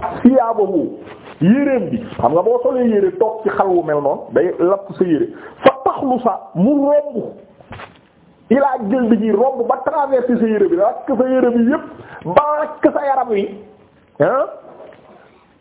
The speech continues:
xayrun moo gën fuuf lahu ko waajoojee min an yajlisa ka muy toog ala qabrin ci ab li nga xamante ne mooy ab qabr allahu akbar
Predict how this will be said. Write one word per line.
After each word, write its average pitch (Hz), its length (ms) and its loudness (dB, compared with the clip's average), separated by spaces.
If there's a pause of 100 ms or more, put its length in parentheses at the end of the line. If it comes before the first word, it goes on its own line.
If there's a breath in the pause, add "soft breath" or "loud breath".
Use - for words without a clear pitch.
(320)
xayrun 233 480 0
moo 208 220 2
gën 190 240 0
fuuf 233 420 0
lahu 180 380 0
ko 175 120 0
waajoojee 165 600 0
min 262 540 0
an 214 200 -2
yajlisa 165 480 0
ka 175 100 -2
muy 165 200 -2
toog 147 240 2
ala 135 260 0
qabrin 123 400 -4
ci 131 120 -2
ab 120 160 0
li 123 160 -4
nga 147 100 2
xamante 117 360 -4
ne 104 140 0
mooy 98 180 2
ab - 140 -4
qabr - 240 -2 (160)
allahu - 460 0
akbar - 260 -8